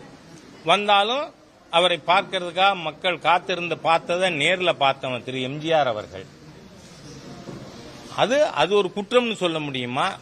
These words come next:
வர்ற வழியில வந்து கூட்டம் இருந்திருக்கலாம், அவர் பார்த்து வந்திருக்கலாம், அதனால தாமதமாயிருக்கலாம். அது வந்து கிரிமினாலிட்டி இல்ல.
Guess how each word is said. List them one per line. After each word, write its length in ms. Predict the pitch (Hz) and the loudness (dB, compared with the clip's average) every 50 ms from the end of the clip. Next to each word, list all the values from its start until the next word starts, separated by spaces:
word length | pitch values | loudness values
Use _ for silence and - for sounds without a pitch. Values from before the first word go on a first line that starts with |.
| - - | -6 -4
வர்ற 280 | 117 135 170 214 214 | -4 0 0 0 0
வழியில 540 | 190 190 202 214 240 254 254 254 175 - - - - - - - - - - - - - | 2 0 0 0 -2 -2 -2 -4 -4 -6 -8 -12 -16 -20 -20 -20 -20 -20 -20 -20 -16 -8
வந்து 300 | - 196 196 190 190 202 202 202 196 190 180 175 170 160 156 151 147 147 143 139 135 135 135 131 131 131 - - | -6 -4 -2 0 2 2 2 4 4 4 4 4 2 2 2 2 2 2 2 0 0 -2 -2 -4 -8 -12 -12 -2
கூட்டம் 260 | - 196 185 160 180 170 | 0 0 0 2 0 0
இருந்திருக்கலாம், 760 | 160 156 151 151 147 139 135 135 143 135 135 139 147 147 143 - - - - - - - - - - - | 0 -2 -4 -4 -4 -6 -4 -4 -2 0 0 0 0 -2 -6 -10 -18 -20 -20 -20 -20 -20 -20 -20 -16 -6
அவர் 260 | - 147 139 135 135 139 | -2 0 0 0 0 2
பார்த்து 360 | 147 147 151 151 - - 147 | 2 2 2 2 0 -4 -6
வந்திருக்கலாம், 640 | 139 135 131 131 131 127 - - 127 127 131 135 131 | -6 -4 -4 -6 -6 -6 -6 -4 -2 -2 0 0 0
அதனால 380 | 127 123 131 139 139 143 143 | 0 -2 0 0 0 0 0
தாமதமாயிருக்கலாம். 1000 | 131 120 127 127 131 127 127 120 120 120 117 117 113 107 101 104 123 135 170 190 | 0 -2 -2 -2 0 -2 -4 -4 -4 -4 -4 -4 -6 -8 -10 -8 -6 -4 -2 0
அது 300 | 160 131 131 147 180 208 | 2 2 2 0 0 -2
வந்து 680 | 208 202 196 202 214 240 233 202 160 165 196 214 - - - - - - - | -2 -2 -2 0 0 0 2 2 0 0 -2 -4 -6 -12 -20 -20 -18 -4 -2
கிரிமினாலிட்டி 760 | 220 233 262 262 254 247 247 233 226 214 202 - - 185 175 | 0 2 2 2 2 2 2 2 2 2 0 -2 -4 -4 -4
இல்ல. 340 | 156 139 131 127 117 101 | -4 -4 -4 -4 -4 -6